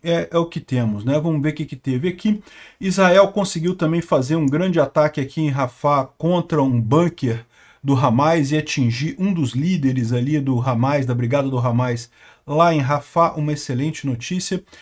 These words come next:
e também atingiu, é, terroristas aqui em Jabalia, né? E também,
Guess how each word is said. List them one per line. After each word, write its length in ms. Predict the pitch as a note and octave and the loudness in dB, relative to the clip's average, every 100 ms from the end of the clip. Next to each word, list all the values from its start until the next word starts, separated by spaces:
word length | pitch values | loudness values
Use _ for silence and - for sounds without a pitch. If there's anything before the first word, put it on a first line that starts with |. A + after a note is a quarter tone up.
| - - | -10 -4
e 80 | |
também 420 | G#3+ G#3 D#3 F3+ F#3 | 0 2 2 0 -2
atingiu, 760 | F3+ - - A#2+ A#2 E3 E3+ - | -4 -4 -2 0 0 0 0 -2
é, 340 | C#3+ C#3 C3 A#2 | -2 0 0 0
terroristas 760 | A#2 D3 C3 C3+ D#3+ - C3+ | -2 0 0 0 -4 -6 -6
aqui 360 | B2 A2+ E3+ D#3+ _ - - - | -6 -6 -6 -6 _ -20 -14 -4
em 160 | E3+ | 0
Jabalia, 680 | D3 D#3 D3 A#2 C3+ B2+ G#2+ | 2 4 4 4 2 0 0
né? 220 | A#2 D3 - | 0 -2 -2
E 80 | A#3 | -6
também, 540 | - D#4 E3 A3+ C4+ | -2 0 0 -2 -4